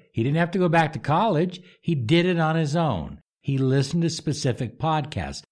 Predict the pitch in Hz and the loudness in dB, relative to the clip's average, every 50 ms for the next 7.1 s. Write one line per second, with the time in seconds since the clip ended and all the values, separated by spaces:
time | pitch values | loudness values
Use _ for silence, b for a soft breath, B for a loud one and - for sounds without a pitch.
0 | _ _ _ - 143 127 - - 123 110 107 - - 113 - 135 139 120 - - | _ _ _ -4 -4 -4 -2 -2 0 0 -2 -2 -6 -8 -6 -4 -6 -4 -2 -2
1 | 175 156 135 - - 123 98 76 67 - - _ _ _ _ - 131 131 131 120 | -2 -2 -2 -2 -4 -4 -4 -4 -6 -10 -14 _ _ _ _ -6 -4 -2 -2 0
2 | 117 123 123 127 120 - - - 135 - - 143 127 - - 120 104 - - 131 | 0 0 0 -2 -4 -6 -4 -4 -4 -2 0 -2 -2 -2 -2 -6 -6 -4 -2 0
3 | 131 113 78 71 - - - - _ _ _ _ - 120 104 92 87 135 127 123 | 0 0 0 -4 -10 -16 -20 -20 _ _ _ _ -6 -6 -6 -4 -2 0 0 0
4 | 147 147 - 202 190 180 170 165 156 151 147 143 139 139 143 135 - - - 151 | 0 -2 -2 -2 0 2 2 2 2 2 4 2 2 2 0 0 -2 -2 0 2
5 | 147 143 143 143 127 110 92 82 78 71 - - _ _ _ _ - - 107 82 | 2 4 4 4 4 2 2 -2 -4 -6 -10 -16 _ _ _ _ -4 -2 -2 -2
6 | 82 87 98 107 104 - - 120 110 107 107 117 127 127 110 87 71 67 64 64 | 0 -2 -2 -2 -4 -4 -2 2 2 4 6 6 6 4 4 2 -2 -4 -8 -10
7 | 60 | -10